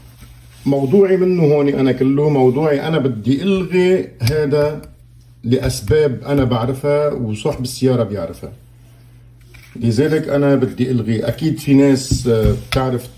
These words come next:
تبرمج هذا لهذا وهذا، أنا ما حأعمل هالبرمجة كلها، أنا بدي ألغي هذا بس. شلنا الغطا هون،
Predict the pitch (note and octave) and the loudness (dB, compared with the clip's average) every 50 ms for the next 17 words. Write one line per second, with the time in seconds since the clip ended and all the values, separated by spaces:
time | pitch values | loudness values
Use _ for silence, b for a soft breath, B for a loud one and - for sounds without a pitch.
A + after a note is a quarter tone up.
0 | - - - - C3 C3 C3 A#2+ G#2+ F#2 G2+ A#2+ C3 C3 B2 A2 B2+ B2 A#2+ A2+ | -8 -4 0 2 4 4 4 2 0 -2 -2 0 2 2 2 2 2 2 2 2
1 | A2+ A2+ B2 B2+ B2 A2+ A#2+ A#2+ A#2 A2+ A2+ A#2+ B2 A#2+ A2 B2 B2+ D3 D3 D3 | 0 0 0 0 0 0 0 0 2 2 2 2 2 2 0 0 0 0 0 2
2 | C#3 C#3 D3 C#3+ A#2+ D#3 D3+ D3 C3+ C#3+ C#3 B2+ B2+ C3 A2 G#2 B2 B2+ B2+ B2 | 4 4 2 2 0 -2 -2 -2 0 2 2 2 2 2 2 2 2 2 2 2
3 | A2 A2 A#2 A2+ - C3 C3 C#3+ C#3+ C#3 C3 C3 C3+ C3+ C#3 C3+ - A2+ G#2+ F#2+ | 0 0 -2 -2 -2 0 0 0 -2 -2 -2 -2 -2 -2 -2 -4 -4 -6 -8 -8
4 | - - A2+ B2 C3 B2 A2 G#2+ G#2+ G2 G2 E2+ E2 D#2+ D#2+ - F2+ - - - | -6 -6 -4 -2 0 0 0 0 -2 -4 -6 -8 -10 -10 -10 -10 -10 -12 -12 -16
5 | - - - - - - - - - - - - - - - - - - - - | -20 -20 -18 -18 -18 -18 -20 -20 -20 -20 -20 -20 -20 -20 -20 -20 -20 -20 -20 -20
6 | - - - - - - - - - _ _ _ _ _ _ _ _ _ - - | -20 -20 -20 -20 -20 -20 -20 -20 -20 _ _ _ _ _ _ _ _ _ -20 -20
7 | - - - - - - - - - - - - - - - - - C#3+ D3 C#3+ | -20 -20 -20 -20 -20 -20 -20 -20 -20 -20 -20 -20 -20 -20 -16 -12 -8 -6 -4 -2
8 | B2+ A2 G2+ A2 A#2 - A#2 G#2+ G2+ A#2 A#2 A2 A#2 B2 C3 C#3+ | -2 -2 -2 -2 -2 -2 -2 -2 -2 0 0 0 0 0 0 -2